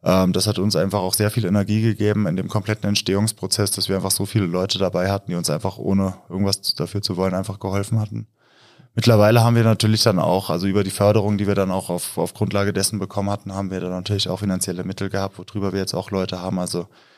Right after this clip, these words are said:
wie gesagt, wir hatten mit Köchen und Ernährungs-, äh, äh, Wissenschaftlern dann auch zusammengearbeitet, haben jetzt mittlerweile, ein, wie ich sagen muss, wenn ich mir jetzt gerade unsere Verpackung anschaue, einen ziemlich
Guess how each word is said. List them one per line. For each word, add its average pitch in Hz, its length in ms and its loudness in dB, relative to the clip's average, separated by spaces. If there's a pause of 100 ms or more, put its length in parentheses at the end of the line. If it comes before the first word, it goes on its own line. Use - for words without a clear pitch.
(160)
wie 95 120 -4
gesagt, 95 360 2
wir 92 100 0
hatten 95 440 0
mit 90 200 -8
Köchen 101 300 0
und 92 100 -2
Ernährungs-, 92 560 -4
äh, 87 360 -6
äh, - 500 -14
Wissenschaftlern 101 580 -4
dann 92 120 -2
auch 73 180 -2
zusammengearbeitet, 92 880 -4 (460)
haben 95 140 2
jetzt 95 160 2
mittlerweile, 92 720 0 (100)
ein, 92 280 -10 (380)
wie 90 120 -2
ich 95 80 2
sagen 90 280 2
muss, 95 160 -2
wenn 90 100 -4
ich - 120 -6
mir 92 60 -2
jetzt - 160 -8
gerade - 240 -4
unsere 92 180 -2
Verpackung 98 460 -6
anschaue, 95 360 -2
einen 92 140 -8
ziemlich 98 400 -4